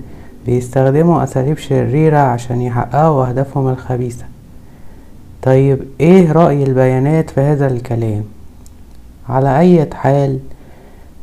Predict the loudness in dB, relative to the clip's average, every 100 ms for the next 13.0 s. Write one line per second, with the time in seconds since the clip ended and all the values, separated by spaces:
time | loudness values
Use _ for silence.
0 | -6 -6 -6 0 4 6 6 4 2 0
1 | -2 0 0 0 -2 -2 -2 -2 -6 -10
2 | -18 -18 -20 -20 -20 -20 -20 -14 -2 2
3 | 4 6 4 4 2 0 0 0 2 2
4 | 2 2 2 4 4 2 2 0 0 0
5 | 0 -2 -6 -6 -2 -2 0 2 2 4
6 | 2 2 0 -2 0 0 2 2 2 2
7 | 0 -2 -4 -2 0 2 2 2 0 0
8 | -2 -2 -2 -2 -4 -2 -2 0 0 -2
9 | -10 -20 -20 -20 -20 -20 -20 -6 0 2
10 | 4 4 6 4 0 -6 -6 -4 -2 0
11 | 2 0 0 -2 -2 0 0 0 0 0
12 | 2 2 2 0 -2 -6 -2 0 0